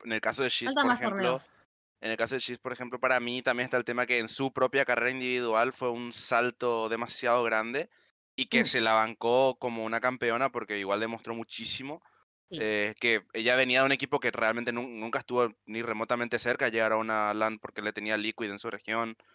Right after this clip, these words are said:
Speaker 1: y no era un equipo top, o sea, era un equipo que siempre estaba peleando por la tabla media de su región,
Speaker 2: Sí.
Speaker 1: entonces,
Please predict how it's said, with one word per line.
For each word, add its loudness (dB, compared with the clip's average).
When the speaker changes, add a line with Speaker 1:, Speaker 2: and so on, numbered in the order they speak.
Speaker 1:
y -2
no 2
era 6
un 0
equipo -2
top, 2
o -20
sea, 0
era 4
un -2
equipo -4
que 0
siempre -2
estaba 4
peleando 0
por 0
la 0
tabla 4
media 2
de 2
su -8
región, -12
Speaker 2:
Sí. -12
Speaker 1:
entonces, -4